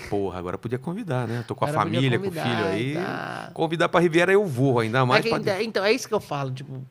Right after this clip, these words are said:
Speaker 2: eu, eu gostaria de convidar outras pessoas, por exemplo. É, é, é óbvio que tem,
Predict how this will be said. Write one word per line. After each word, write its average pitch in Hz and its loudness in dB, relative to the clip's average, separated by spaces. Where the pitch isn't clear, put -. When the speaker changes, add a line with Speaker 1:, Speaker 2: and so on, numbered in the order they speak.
Speaker 2:
eu, 190 0
eu 220 4
gostaria 277 0
de - -8
convidar 165 2
outras 135 -6
pessoas, - -14
por 139 -8
exemplo. 120 -8
É, - -18
é, 151 -4
é 180 8
óbvio 226 4
que - -14
tem, 180 -2